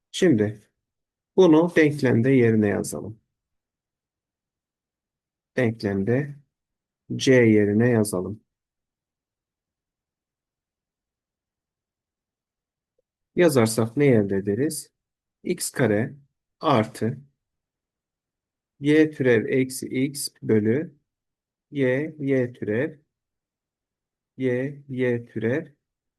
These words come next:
çarpı y'nin karesi eşittir iki y olarak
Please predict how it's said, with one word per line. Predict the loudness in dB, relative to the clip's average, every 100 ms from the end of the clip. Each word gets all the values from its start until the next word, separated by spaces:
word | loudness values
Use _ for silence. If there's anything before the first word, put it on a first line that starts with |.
| _
çarpı | -8 -6 -6 -8 -10
y'nin | -2 -2 0 -2 -6 -10
karesi | -8 -4 -4 -6 -8 -8 -10 _ _ _ _ -6
eşittir | -4 -2 -4 -4 -4 -4 -6 -16 _ _ _ _ _ _
iki | -8 -6 -2
y | 0 0 0
olarak | -2 -2 -2 -2 -6 -8